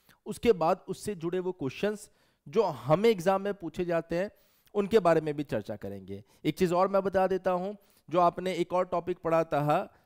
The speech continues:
जिसमें आपने चर्चा की थी घातांकों के नियम, laws of exponent, उसको और इसको मिलाकर बहुत अच्छे क्वेश्चन डिजाइन किए जा सकते हैं, उस पर भी हम चर्चा करेंगे।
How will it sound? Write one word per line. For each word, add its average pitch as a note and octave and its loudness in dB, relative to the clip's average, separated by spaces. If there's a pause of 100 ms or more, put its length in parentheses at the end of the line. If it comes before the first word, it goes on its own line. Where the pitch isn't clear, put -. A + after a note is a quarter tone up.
(100)
जिसमें D#3 -6
आपने D#3+ 0
चर्चा D#3+ -2
की D#3 -4
थी D#3+ 0 (260)
घातांकों C#3 0
के F3 0
नियम, B2+ -2 (260)
laws D#3 4
of E3 -2
exponent, C3+ -4 (640)
उसको A3+ -4
और G3 2
इसको G#3 -6
मिलाकर B2+ -2
बहुत D3+ -4
अच्छे D#3+ -6
क्वेश्चन C#3 -12
डिजाइन A#2+ -6
किए A#2 -8
जा A2+ -4
सकते - -12
हैं, D3+ -8
उस C#3 -12
पर B2 -6
भी B2+ -6
हम B2 -8
चर्चा A#2 -6
करेंगे। B2 -10